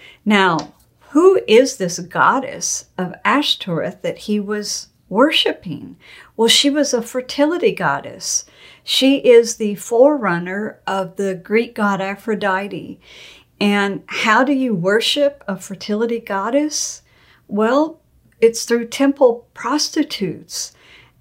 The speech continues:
and a whole, um, sacramental sexual involvement, because that's how someone who needs fertility gets pregnant.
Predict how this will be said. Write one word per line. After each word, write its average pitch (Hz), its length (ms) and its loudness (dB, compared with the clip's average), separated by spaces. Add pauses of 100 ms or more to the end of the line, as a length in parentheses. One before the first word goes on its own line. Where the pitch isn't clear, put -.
and 208 440 0 (100)
a 208 120 -6
whole, 262 760 4
um, 180 680 -6 (680)
sacramental 233 960 0
sexual 220 720 -2 (100)
involvement, 185 760 -2
because 214 460 -6 (400)
that's 208 460 0
how 233 180 -8
someone 214 420 -4
who 202 180 -8
needs 214 300 -4
fertility 247 680 -2
gets 208 260 -4
pregnant. - 800 -4